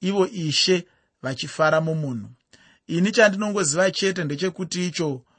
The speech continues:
munhu anenge ane chivi chete ndiye asingafarirwe naMwari. Apa chinenge chichivengwa naMwari handi munhu, asi kuti chinenge chichivengwa chaicho ndicho chivi.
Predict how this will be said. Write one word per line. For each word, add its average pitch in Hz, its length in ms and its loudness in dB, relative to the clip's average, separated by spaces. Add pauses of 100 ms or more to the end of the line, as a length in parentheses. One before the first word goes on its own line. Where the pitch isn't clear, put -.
(340)
munhu 156 240 0
anenge 196 320 2
ane 202 280 4
chivi 175 420 -2
chete 165 540 -2 (440)
ndiye 175 240 4
asingafarirwe 160 1200 0 (360)
naMwari. 135 720 -6 (280)
Apa - 260 0
chinenge 214 380 -4
chichivengwa 214 460 0
naMwari 196 560 2 (300)
handi 226 400 0
munhu, 185 460 0 (380)
asi 156 200 -4
kuti 208 200 -6
chinenge 202 340 0
chichivengwa 190 480 0
chaicho 180 500 0 (400)
ndicho 143 300 -4
chivi. 127 520 -6